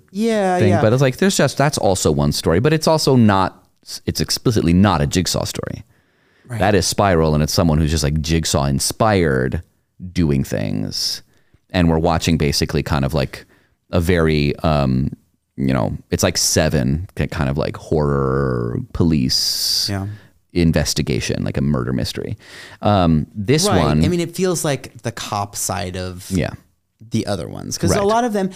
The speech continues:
Speaker 1: again, a lot of them were follow-, usually following a cop investigating
Speaker 2: Yeah.
Speaker 1: while we're watching the game happening at the
Speaker 2: Right.
Speaker 1: same time.
Speaker 2: Right.
Speaker 1: And is the cop gonna get to the game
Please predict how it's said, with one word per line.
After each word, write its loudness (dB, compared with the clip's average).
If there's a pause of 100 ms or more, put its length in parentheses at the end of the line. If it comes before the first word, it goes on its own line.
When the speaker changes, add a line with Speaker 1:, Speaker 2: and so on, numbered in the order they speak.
(160)
Speaker 1:
again, -4 (120)
a -6
lot -2
of -4
them 0
were -2
follow-, -4
usually -2
following -2 (340)
a -2
cop -4
investigating -2 (140)
Speaker 2:
Yeah. 0
Speaker 1:
while 0
we're 2
watching -2
the -4
game -10
happening -8
at -8
the -8
Speaker 2:
Right. -4
Speaker 1:
same -12
time. -14
Speaker 2:
Right. -4 (340)
Speaker 1:
And 0
is -2
the -4
cop -4 (720)
gonna 0 (260)
get -6
to -4
the -4
game -2